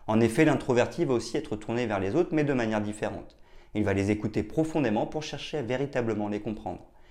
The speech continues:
Parce qu'il est un habitué de la connaissance de soi, il ira aussi plus loin dans la connaissance des autres. Les introvertis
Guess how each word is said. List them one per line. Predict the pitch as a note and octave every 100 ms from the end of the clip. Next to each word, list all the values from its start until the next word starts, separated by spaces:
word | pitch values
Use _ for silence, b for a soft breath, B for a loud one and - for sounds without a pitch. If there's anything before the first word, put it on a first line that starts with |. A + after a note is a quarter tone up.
| b b
Parce | - G#2+
qu'il | -
est | B2 A2+
un | G2+
habitué | A#2 C3 C3 D3
de | A2
la | F2+
connaissance | G#2 G2 G2 G#2+
de | G#2+ B2
soi, | - - F#3 - -
il | C#3+
ira | C#3 D3 D#3
aussi | B2 - F3+
plus | - E3+
loin | C3 G2+
dans | G#2+ G#2
la | E2+
connaissance | A2 F#2 F2 E2+ E2+
des | E2+
autres. | D#2 - - - - - - _ - - - - - - -
Les | G2+
introvertis | G#2+ A2 C3 C#3+ - G#3+